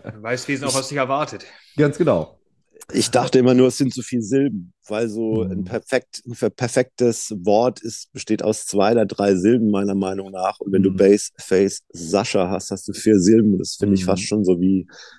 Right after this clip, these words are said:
Speaker 3: Simon, Bassline, Smith. Okay, hat noch ein bisschen mehr, aber der hat sich jetzt ja auch abgekürzt.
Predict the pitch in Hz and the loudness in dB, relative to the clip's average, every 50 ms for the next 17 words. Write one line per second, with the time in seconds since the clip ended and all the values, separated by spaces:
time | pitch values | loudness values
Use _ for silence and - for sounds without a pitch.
0 | _ _ - - - 104 98 110 113 110 110 110 104 - _ 98 98 110 107 - | _ _ -6 -2 0 2 2 4 4 4 4 2 0 -2 _ 0 0 0 0 -2
1 | - 98 98 98 98 95 90 - - 107 110 123 - - 110 107 - 95 95 95 | -4 -2 -2 -2 -4 -6 -8 -6 -4 -4 -4 -4 -6 -8 -10 -4 -2 -4 -2 -2
2 | 117 - - 110 98 107 104 95 101 - - 101 95 101 101 104 117 117 92 92 | -6 -8 -6 -6 -6 -4 -4 -4 -6 -6 -4 -4 -2 -2 -2 -2 -2 -2 -2 -4
3 | 98 95 98 98 98 - - - 90 - - - 113 - - 107 - - - 123 | -4 -4 -4 -8 -10 -12 -14 -12 -10 -8 -8 -8 -8 -8 -10 -12 -12 -12 -20 -12
4 | - - 117 107 104 - - - | -2 0 0 0 0 -4 -16 -18